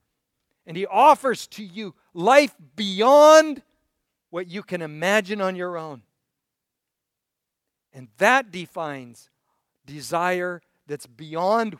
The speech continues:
what we can have in and of ourselves. It calls to us to be a part of something bigger than ourselves, beyond ourselves, something eternal.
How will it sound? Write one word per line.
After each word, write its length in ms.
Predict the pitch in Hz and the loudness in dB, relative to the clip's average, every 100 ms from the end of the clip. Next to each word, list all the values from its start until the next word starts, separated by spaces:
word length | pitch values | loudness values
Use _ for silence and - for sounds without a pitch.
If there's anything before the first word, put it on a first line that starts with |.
| - | -6
what 240 | 190 185 | -6 -8
we 180 | 165 185 | -18 -18
can 220 | - 165 | -16 -16
have 420 | 120 156 175 175 - | -16 -16 -12 -12 -14
in 160 | 165 165 | -16 -14
and 140 | 160 | -14
of 80 | 151 | -12
ourselves. 420 | 147 - 175 143 - | -14 -12 -14 -14 -10
It 260 | 165 - | -10 -12
calls 640 | - - 240 269 262 - - | -14 -2 2 4 4 2 -12
to 240 | 185 185 | -14 -8
us 340 | 170 139 123 - _ _ - | -6 -6 -10 -20 _ _ -6
to 120 | 196 | -6
be 260 | 180 180 - _ | -6 -12 -12 _
a 240 | 151 151 143 _ | -6 -6 -8 _
part 320 | - 214 233 175 | 0 4 4 0
of 100 | 156 | -10
something 420 | 208 196 185 151 _ 139 127 | -8 -8 -10 -14 _ _ _
bigger 340 | 220 285 269 226 | -4 -2 2 2
than 200 | 202 180 | 0 -4
ourselves, 540 | 160 - 165 139 113 _ _ _ | -6 -8 -12 -12 _ _ _ _
beyond 460 | 151 202 220 262 247 | -10 0 4 4 4
ourselves, 300 | - 185 - | 0 -6 -2
something 380 | 247 202 220 202 | -4 -2 -8 -10
eternal. 800 | 190 156 - 226 269 285 208 127 | -12 -14 -10 -2 0 0 -2 -6